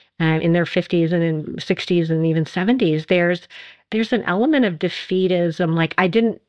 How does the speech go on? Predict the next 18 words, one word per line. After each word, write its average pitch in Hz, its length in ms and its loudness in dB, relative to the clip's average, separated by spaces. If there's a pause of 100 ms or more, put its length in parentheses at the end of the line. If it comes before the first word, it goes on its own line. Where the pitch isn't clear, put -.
I - 80 2
didn't 269 280 0
do 214 220 2
it, 208 220 -2
quote 196 200 -4
unquote, 190 300 -2
when 185 100 -2
I 185 80 2
was 170 140 0
younger. 175 340 2
So - 160 -8
it's - 160 -14
too 202 180 0
late. 160 480 -4 (320)
It's - 200 -6
too 214 160 0
late." - 480 -4 (800)
And 160 640 2